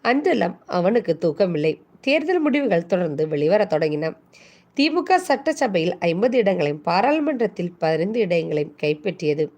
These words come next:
இது ஒரு அபாய கு-, அறிகுறி என்றே அவனுக்கு தோன்றிற்று. அப்போதும் கட்சியை விட்டு ஏன் விலகினோம் என்று நினைக்கவில்லை. எப்பாடுபட்டாவது தி மு கவை ஒழிக்க வேண்டும் என்று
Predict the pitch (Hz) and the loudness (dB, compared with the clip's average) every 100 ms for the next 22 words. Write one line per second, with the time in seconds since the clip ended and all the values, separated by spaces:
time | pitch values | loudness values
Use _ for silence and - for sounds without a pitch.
0 | _ - - - - - 247 330 233 202 | _ -20 -20 -20 -12 -4 0 2 4 2
1 | - 156 156 165 214 214 156 175 156 160 | 0 -4 0 2 0 0 -2 -2 -2 -2
2 | 160 - _ _ _ _ - _ 240 285 | -4 -8 _ _ _ _ -20 _ 0 2
3 | 269 247 233 - 160 156 185 196 170 165 | 4 4 4 -2 -2 0 0 0 0 0
4 | 170 175 170 - _ _ - 214 - 320 | -4 -4 -6 -6 _ _ -8 -6 2 2
5 | 208 180 - 185 185 311 311 220 - 180 | 2 -2 -2 -4 -2 -2 -2 -4 -4 -4
6 | 180 - _ - 165 185 160 151 160 160 | -4 -8 _ -4 -4 -2 -2 -2 -2 -4
7 | 156 - 185 165 175 160 151 190 160 156 | -4 -6 -4 -2 -2 -2 -2 -2 -2 -4
8 | - _ _ - - - - 208 208 285 | -6 _ _ -20 -20 -20 -2 -2 2 0
9 | 311 - 233 269 254 185 175 185 180 175 | 2 0 0 2 2 2 -2 -4 -6 -4
10 | 220 - 185 160 151 156 151 208 190 160 | -6 -4 0 0 0 -2 -2 -4 -2 -2
11 | 143 147 - - 180 151 151 | -2 -6 -10 -8 -6 -6 -8